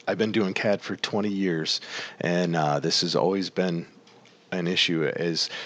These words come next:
the longer you keep doing cad work and stuff like that, every once in a while you have to shut down the cad and restart it because, uh, if you're trying to do something such as we're trying to create a collinear relationship between this edge here and this line, and it won't let you select 'em, uh, many,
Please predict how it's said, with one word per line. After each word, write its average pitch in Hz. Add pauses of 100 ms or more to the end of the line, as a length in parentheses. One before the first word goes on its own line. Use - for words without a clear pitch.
(100)
the 98
longer 117
you 107
keep 104
doing 101
cad 101
work 98
and 92
stuff -
like 95
that, 95
every 98
once 98
in 95
a -
while 82
you 85
have 90
to 85
shut 82
down 87
the 80
cad 85 (320)
and 90
restart 82
it -
because, 82
uh, 71 (300)
if 95
you're 104 (120)
trying 143
to 98
do 101
something 82
such -
as 85
we're 92
trying 87
to 80
create 85
a 80
collinear 90
relationship 82
between 85
this 85
edge 82
here 87
and 82
this -
line, 85
and 95
it 73
won't 95
let 85
you 85
select 82
'em, 95 (480)
uh, 78 (300)
many, 117